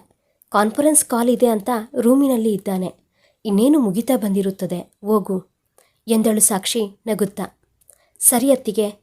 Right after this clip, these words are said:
ಎಂದು ಅಲ್ಲಿಂದ ಎದ್ದು ಆಕಾಶ್ ರೂಮಿನ ಬಳಿ ಹೋಗಿ ಬಾಗಿಲು ತೆಗೆಯುವಷ್ಟರಲ್ಲಿ ಲ್ಯಾಪ್‌ಟಾಪ್ ಕ್ಲೋಸ್ ಮಾಡಿ ಪಕ್ಕಕ್ಕೆ ಇಟ್ಟು ಮೈ ಮುರಿಯುತ್ತಾ ಕಾಣಿಸಿದನು.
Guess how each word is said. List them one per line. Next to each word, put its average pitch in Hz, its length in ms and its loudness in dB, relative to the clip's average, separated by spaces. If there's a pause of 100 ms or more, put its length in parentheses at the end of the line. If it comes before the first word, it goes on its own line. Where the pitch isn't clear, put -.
(480)
ಎಂದು 269 240 4
ಅಲ್ಲಿಂದ 220 360 0
ಎದ್ದು 220 580 -2 (320)
ಆಕಾಶ್ 294 500 -2
ರೂಮಿನ 262 240 2
ಬಳಿ 226 220 0
ಹೋಗಿ 226 440 -4 (420)
ಬಾಗಿಲು 294 380 2
ತೆಗೆಯುವಷ್ಟರಲ್ಲಿ 269 1000 0 (400)
ಲ್ಯಾಪ್‌ಟಾಪ್ 294 460 -2
ಕ್ಲೋಸ್ 262 300 4
ಮಾಡಿ 254 200 0
ಪಕ್ಕಕ್ಕೆ 240 480 -6
ಇಟ್ಟು 214 500 -6 (320)
ಮೈ 233 200 2
ಮುರಿಯುತ್ತಾ 277 460 -2
ಕಾಣಿಸಿದನು. 196 600 -6